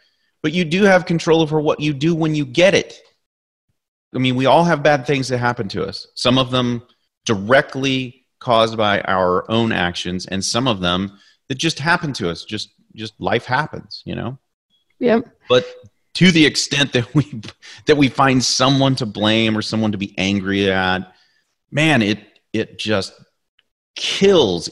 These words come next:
Speaker 1: any progress that we could have in our life. Just, just destroys it. And, um, I think the reason we need to talk about it today, Angela, is because you and I see it all over the place. I mean, it's just,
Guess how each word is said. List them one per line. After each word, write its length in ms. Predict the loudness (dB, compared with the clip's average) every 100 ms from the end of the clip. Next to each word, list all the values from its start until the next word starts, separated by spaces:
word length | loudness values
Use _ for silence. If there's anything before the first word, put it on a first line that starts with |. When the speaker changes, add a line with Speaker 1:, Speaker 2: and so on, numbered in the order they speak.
| -2
Speaker 1:
any 280 | 0 0
progress 760 | -4 -10 -2 2 2 2 0 -2
that 80 | -6
we 100 | -4
could 140 | -4
have 240 | -2 -2 -2
in 60 |
our 140 | -8 -8
life. 340 | -12 -18 -16
Just, 220 | -8 -8 -6
just 440 | -8 -10 _ _
destroys 720 | -6 -6 -6 -4 2 2 0
it. 240 | -4 -12 _ _ _ _ _ _
And, 400 | -4 -2 -2 -4 -4
um, 480 | -2 -2 -2 -4 -6
I 100 | -4 -4
think 180 | -4
the 60 | -2
reason 220 | -2 -2
we 80 | -2
need 60 | -2
to 20 |
talk 160 | -2 0
about 140 | -2
it 60 | -2
today, 160 | -2 -2
Angela, 240 | -4 -6
is 80 | -10
because 420 | -10 -4 -4 -4 -14 -20 _ _ _ _ _ -14
you 200 | -6 0
and 80 | 2
I 80 | 2
see 200 | 2 4
it 60 | 4
all 160 | 6
over 120 | 4 2
the 80 |
place. 360 | -2 -2 -4 -14 -20 _
I 60 | -6
mean, 180 | -2 -2
it's 100 | -4
just, 240 | -8 -10